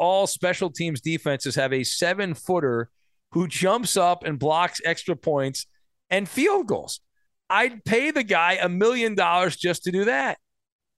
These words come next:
It, it's actually not a terrible idea. It's not a terrible idea. It sounds like something that would have happened in the nineteen seventies or the early eighties, but not now. 'Cause there's too many hardo guys in football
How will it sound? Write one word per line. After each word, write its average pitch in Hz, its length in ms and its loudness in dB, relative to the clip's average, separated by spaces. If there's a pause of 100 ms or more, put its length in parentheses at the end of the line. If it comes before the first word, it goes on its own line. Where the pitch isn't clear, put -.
(680)
It, 160 120 -12 (100)
it's 180 180 -2
actually 247 520 0
not 190 520 2
a 165 180 2
terrible 165 520 2
idea. 123 480 0 (640)
It's - 140 -16
not 208 200 4
a 190 40 0
terrible 175 340 2
idea. 143 300 2
It 143 120 -4
sounds 262 280 2
like 165 140 2
something 185 320 0
that 147 120 0
would 160 120 2
have 135 80 0
happened 139 680 0
in 131 140 -2
the 131 60 0
nineteen 143 460 -2
seventies 131 640 -2
or 117 60 -2
the 113 180 -2
early 123 280 0
eighties, 113 320 0
but 110 160 -6
not 135 300 -2
now. 107 340 -2 (680)
'Cause 147 180 -2
there's 165 200 0
too 254 140 0
many 226 180 0
hardo 156 440 2
guys 117 540 0
in 113 140 -6
football 98 720 0